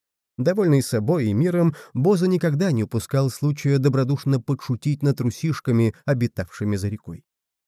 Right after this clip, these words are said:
Булерих вспомнил последний день рождения, на который Бозо пригласил всех Квенделей, украсив сады фонарями.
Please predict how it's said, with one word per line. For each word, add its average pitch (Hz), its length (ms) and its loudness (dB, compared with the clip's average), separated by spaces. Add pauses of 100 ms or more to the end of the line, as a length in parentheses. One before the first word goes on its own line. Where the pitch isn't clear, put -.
Булерих 165 600 0
вспомнил 175 500 0
последний 151 540 0
день 151 220 2
рождения, 117 640 0
на 107 120 4
который 127 380 4
Бозо 120 400 2
пригласил 131 560 0
всех - 320 0
Квенделей, 123 720 2 (140)
украсив 127 540 0
сады 104 340 -2
фонарями. 110 640 -6